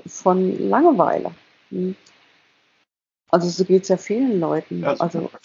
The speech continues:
Speaker 1: frag mal
Speaker 2: sein.
Speaker 1: die Le-, wie, wie, wie's den Leuten geht bei, äh, bei ihrer Arbeit, ne?
Speaker 2: Hm.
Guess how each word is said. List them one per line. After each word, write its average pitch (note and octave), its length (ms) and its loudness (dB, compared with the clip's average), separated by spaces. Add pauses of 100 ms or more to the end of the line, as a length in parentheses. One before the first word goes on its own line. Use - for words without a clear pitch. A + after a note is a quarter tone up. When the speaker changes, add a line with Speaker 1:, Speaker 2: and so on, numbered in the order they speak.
(140)
Speaker 1:
frag E3 40 0
mal F#3+ 100 2
Speaker 2:
sein. F3 100 0
Speaker 1:
die F3+ 100 0
Le-, E3+ 140 -2 (180)
wie, F3+ 280 2
wie, F3 160 -4
wie's F#3+ 160 0
den F#3 180 2
Leuten F3+ 380 2
geht F#3+ 280 0
bei, F#3 220 4
äh, - 280 2
bei F3+ 140 2
ihrer F#3 300 4
Arbeit, F3+ 520 2
ne? F3+ 200 -2 (180)
Speaker 2:
Hm. G2+ 300 -4